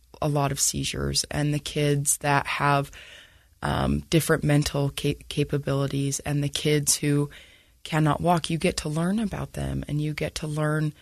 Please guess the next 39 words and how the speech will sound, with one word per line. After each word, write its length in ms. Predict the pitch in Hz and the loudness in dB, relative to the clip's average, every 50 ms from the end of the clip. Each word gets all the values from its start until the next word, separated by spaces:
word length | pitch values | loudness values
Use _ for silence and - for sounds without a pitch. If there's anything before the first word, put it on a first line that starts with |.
| - _ _ | -20 _ _
how 260 | - - - 160 160 165 | -14 0 4 4 6 6
they 200 | 160 165 160 156 | 6 6 6 6
learn. 520 | 156 156 165 185 190 185 165 147 143 139 - - | 6 4 6 6 6 6 6 6 6 4 2 2
And 220 | - 147 147 147 | 0 2 4 4
it's 200 | 147 143 - - | 2 2 2 2
a 280 | 156 151 151 147 147 147 - - | 4 6 6 6 4 2 0 -8
fun 380 | - - - - 160 165 180 175 | -14 -6 0 2 4 6 6 6
challenge 600 | - - 170 165 180 190 175 151 147 147 - - | 4 4 4 4 6 6 6 4 2 0 -2 -2
for 200 | - 147 147 147 | 0 2 4 4
a 60 | 147 | 4
teacher 580 | 143 - - 175 170 - - 151 147 139 135 135 - - - - - - - _ _ _ _ _ - | 2 2 -2 -2 0 2 2 4 4 2 2 0 -6 -16 -20 -20 -20 -20 -20 _ _ _ _ _ -2
to 180 | - 170 156 147 | 2 2 4 6
meet 280 | 156 156 151 160 - | 6 6 4 4 4
that 200 | - 156 147 - | 2 2 2 4
student 340 | - - - - 175 175 165 | 2 2 2 4 4 4 4
and 80 | - - | 4 2
say, 160 | - 147 143 | 4 4 4
"We're 160 | 143 160 175 | 4 4 4
gonna 180 | 202 226 240 233 | 4 4 6 6
make 220 | 208 190 190 - | 6 6 4 2
this 240 | - 190 - - - | 2 0 0 2 4
work." 400 | 196 180 160 143 123 - - - _ _ _ _ _ _ _ _ _ _ _ _ _ | 6 6 6 6 4 -2 -12 -20 _ _ _ _ _ _ _ _ _ _ _ _ _
And 160 | - 160 160 165 | 2 4 4 6
it's 140 | 160 - | 6 6
okay 340 | 185 180 180 - 180 190 208 | 6 4 6 6 8 8 8
to 60 | 208 | 8
admit 300 | 185 160 160 175 175 160 | 8 6 6 6 4 4
and 80 | 160 151 | 4 4
be 60 | 160 | 4
like, 160 | 151 151 - - | 4 4 6 6
"I 100 | 160 180 | 6 6
don't 120 | 214 226 | 8 8
know 100 | 233 233 | 8 8
how, 260 | 220 208 214 202 208 | 8 8 10 10 10
but 140 | 202 180 - | 8 6 4
we're 160 | - 175 175 | 4 4 6
gonna 180 | 180 185 185 180 | 6 6 6 6
do 240 | 165 165 160 151 143 | 6 6 6 6 6
it." 160 | 135 123 - | 4 2 -2